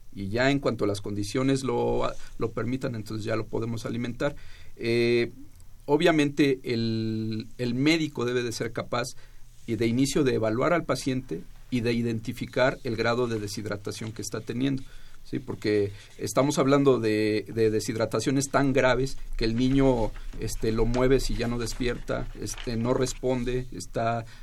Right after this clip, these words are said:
totalmente adormilado, este, está letárgico, si responde se cae dormido luego, luego,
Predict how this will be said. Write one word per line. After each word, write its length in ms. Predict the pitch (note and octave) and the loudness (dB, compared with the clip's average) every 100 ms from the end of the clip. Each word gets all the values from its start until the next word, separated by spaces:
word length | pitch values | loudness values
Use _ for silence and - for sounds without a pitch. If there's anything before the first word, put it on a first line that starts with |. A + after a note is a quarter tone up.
| - | -6
totalmente 500 | - A2+ A#2 A#2+ B2 | -4 -2 -2 -2 -2
adormilado, 640 | A#2 A2+ A#2 A#2 A#2 A#2 - - - - | -2 -2 0 2 2 0 -4 -6 -6 -8
este, 600 | - G2+ - - A2 G#2+ | -4 -4 -4 -6 -2 -2
está 220 | - - | 0 0
letárgico, 640 | C3 A#2 C3 C3+ - C3 B2+ | 0 2 2 2 0 -6 -6
si 140 | A#2+ | -4
responde 380 | G#2+ G#2 B2 B2+ | -2 -4 -2 -4
se 180 | B2+ - | -4 -6
cae 300 | A#2+ A#2 A#2+ | -2 -2 -2
dormido 360 | A#2+ G#2+ A#2+ A#2 | -4 -4 -4 -2
luego, 260 | A#2+ A#2+ | -2 -2
luego, 280 | A#2+ A#2+ A#2+ | -4 -4 -8